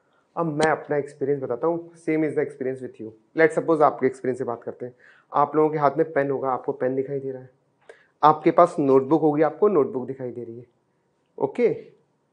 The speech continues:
आपको notebook दिखाई दे रही है, आपको पेन दिखाई दे रहा है, आपको light नहीं दिखाई दे रही है। Light के होने की वजह से आपको pen और notebook दिखाई दे रही है। इसका मतलब हमको light नहीं दिखाई देती है, light makes things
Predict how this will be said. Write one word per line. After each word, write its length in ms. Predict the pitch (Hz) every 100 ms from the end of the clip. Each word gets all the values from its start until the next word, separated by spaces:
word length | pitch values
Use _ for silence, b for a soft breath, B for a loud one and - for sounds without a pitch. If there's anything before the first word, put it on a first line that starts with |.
| _ _ _
आपको 320 | - 151 160 208
notebook 440 | 143 135 127 185
दिखाई 260 | 185 180 180
दे 80 | 190
रही 80 |
है, 80 | 214
आपको 140 | 214 240
पेन 300 | - 180 170
दिखाई 220 | 151 139
दे 80 | 135
रहा 100 | 135
है, 40 |
आपको 180 | - 196
light 420 | 127 117 135 165
नहीं 100 | 208
दिखाई 240 | 170 147 123
दे 100 | 113
रही 120 | 117
है। 760 | 120 _ _ _ _ _ 147
Light 300 | 147 160 196 -
के 80 |
होने 400 | 254 - 160 196
की 140 | 233 233
वजह 300 | 175 151 139
से 460 | - 151 226 208 -
आपको 300 | 151 156 247 247 -
pen 200 | 185 202
और 140 | 175 170
notebook 520 | 139 123 131 226 131
दिखाई 300 | 139 - 135
दे 140 | 123
रही 140 | 107 113
है। 80 | 117 _ _ _ _
इसका 300 | 160 151 -
मतलब 320 | 208 180 196 202
हमको 260 | 190 233
light 500 | 190 123 131 151 190
नहीं 160 | 226 254
दिखाई 280 | 220 190 165
देती 280 | 143 139
है, 120 | 127 127 _ _ _
light 520 | 143 143 151 214 - 170 151 151 160
makes 400 | 214 269 269 -
things 260 | 180 208